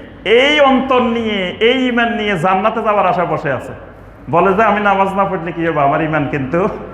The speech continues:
খুব মজবুত, খুব শক্ত।" "মিয়া, তুমি নামাজ পড়লেও তোমার ঈমান দুর্বল, আমি নামাজ না পড়লেও আমার ঈমান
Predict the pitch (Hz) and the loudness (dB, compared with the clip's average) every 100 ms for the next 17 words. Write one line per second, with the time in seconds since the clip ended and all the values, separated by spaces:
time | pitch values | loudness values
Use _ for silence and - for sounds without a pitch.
0 | - - - 214 214 190 156 151 170 156 | -16 -10 0 0 2 0 0 -2 -2 0
1 | 139 - 208 - 208 - - 180 165 127 | -2 -2 -2 -2 -2 -2 -4 -2 0 0
2 | - 185 175 196 196 202 190 185 220 - | -4 -6 -2 -2 -2 -2 0 2 0 0
3 | 214 220 226 214 208 196 180 156 143 127 | -2 0 2 2 2 2 2 2 2 0
4 | 117 - - - 139 156 202 185 180 208 | -2 -6 -14 -8 -2 0 0 2 4 2
5 | 202 240 240 240 226 233 208 208 190 196 | 2 0 2 0 2 2 4 2 2 2
6 | 233 269 | 2 2